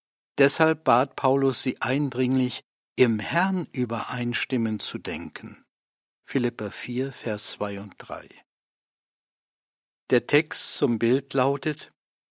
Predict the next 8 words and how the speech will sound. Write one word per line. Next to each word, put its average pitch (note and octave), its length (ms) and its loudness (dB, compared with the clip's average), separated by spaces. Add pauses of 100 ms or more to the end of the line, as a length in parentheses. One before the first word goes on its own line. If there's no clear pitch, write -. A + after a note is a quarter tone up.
(220)
Euodia F3 680 4
und C#3 320 0
Syntyche D3+ 800 0
wurden C3+ 280 2
aufgefordert, C3 1160 -2 (100)
übereinstimmend B2 960 -2
zu - 160 -6
denken. E2+ 540 -10